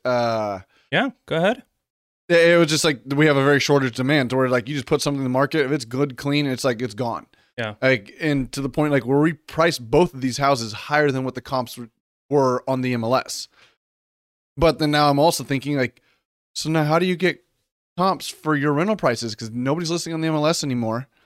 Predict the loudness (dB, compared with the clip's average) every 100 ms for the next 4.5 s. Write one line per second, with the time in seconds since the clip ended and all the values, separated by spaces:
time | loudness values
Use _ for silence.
0 | _ _ -4 2 4 4 2 0 -2 0
1 | 2 2 4 2 4 2 0 2 0 2
2 | -2 -2 -4 -4 -2 -2 -2 -6 -4 -4
3 | -4 -8 -6 -6 -4 0 0 0 -6 _
4 | 4 4 4 0 -2